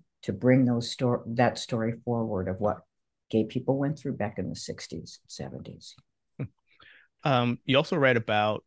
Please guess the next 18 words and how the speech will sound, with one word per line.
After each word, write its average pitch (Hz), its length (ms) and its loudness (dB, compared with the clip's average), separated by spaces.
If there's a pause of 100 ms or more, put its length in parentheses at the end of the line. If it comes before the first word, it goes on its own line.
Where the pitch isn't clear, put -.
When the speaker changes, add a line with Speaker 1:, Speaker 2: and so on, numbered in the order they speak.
Speaker 2:
uh, 104 420 2
racism, 113 640 2 (120)
um, 101 500 -4 (440)
the 104 60 -2
racism 107 500 4
expressed 104 360 2
by 104 140 6
your 104 200 6
own 104 120 4
family 127 320 4
members, 123 520 2 (380)
Speaker 1:
Mm-hmm. 143 200 2
Speaker 2:
uh, 113 260 12
but 120 180 6
yet 143 220 6
your 117 140 4
own 127 120 2
experiences, 113 920 0